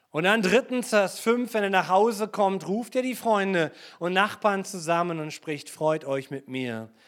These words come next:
ich hab ein Schaf gefunden, ich hab mein Schaf wiedergefunden.“ Hey, wenn wir Hauskirche haben, wenn wir in kleinen Teams unterwegs sind, wenn wir miteinander voneinander hören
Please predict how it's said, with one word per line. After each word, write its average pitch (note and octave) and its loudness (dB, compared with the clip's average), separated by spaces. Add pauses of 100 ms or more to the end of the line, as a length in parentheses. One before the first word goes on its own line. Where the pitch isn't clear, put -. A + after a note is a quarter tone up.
(200)
ich C3 -12
hab B2+ -4
ein A#2+ -14
Schaf B2+ -4
gefunden, A2+ -10
ich D3 -2
hab D#3+ 2
mein E3+ -4
Schaf F3+ -6
wiedergefunden.“ A2+ -10 (1300)
Hey, F#3 6
wenn A#3+ 2
wir A#3 4
Hauskirche A#3+ 2
haben, G#3 4
wenn G3+ -2
wir A3+ -2
in A3+ -4
kleinen A3+ 0
Teams A#3 -8
unterwegs G#3+ -4
sind, G3+ 0 (220)
wenn G#3+ 0
wir A#3 4
miteinander A3+ 2
voneinander A#3+ 0
hören D#3 2